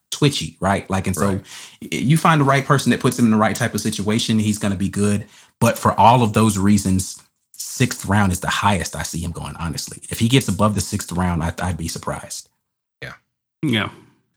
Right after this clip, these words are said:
Speaker 3: So w-, w-, what do we think, guys? Ike, Ike, Ike said it, no better than six at best, right?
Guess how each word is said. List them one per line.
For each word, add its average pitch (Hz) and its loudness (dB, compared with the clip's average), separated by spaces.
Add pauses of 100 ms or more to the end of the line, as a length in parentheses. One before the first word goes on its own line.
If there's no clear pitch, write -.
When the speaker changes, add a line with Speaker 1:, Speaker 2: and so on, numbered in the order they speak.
Speaker 3:
So 143 6
w-, 139 4
w-, 139 2
what 143 6
do 143 8
we 143 8
think, 131 4
guys? 107 2 (840)
Ike, 120 4
Ike, 123 4
Ike 123 4
said 131 4
it, 127 0 (600)
no 110 4
better 123 4
than 117 4
six 151 0
at 131 4
best, 113 2
right? 113 2